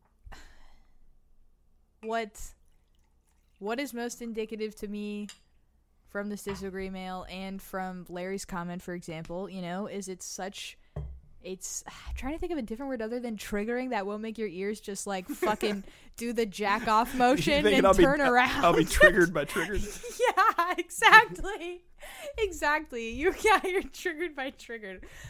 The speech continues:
Speaker 1: Trying to think of, like, a ni-, like, a different way to put it, but, like, yeah, basically, basically that, I guess. Just, what about this? Can you, do you, what do you think about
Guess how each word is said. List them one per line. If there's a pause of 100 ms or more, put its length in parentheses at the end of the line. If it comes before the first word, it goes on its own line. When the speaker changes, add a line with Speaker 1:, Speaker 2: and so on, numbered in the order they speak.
(140)
Speaker 1:
Trying
to
think
of,
like,
a
ni-,
like,
a
different
way
to
put
it,
but,
like, (420)
yeah,
basically,
basically
that,
I
guess.
Just, (180)
what
about
this? (1600)
Can
you, (880)
do
you,
what
do
you
think (460)
about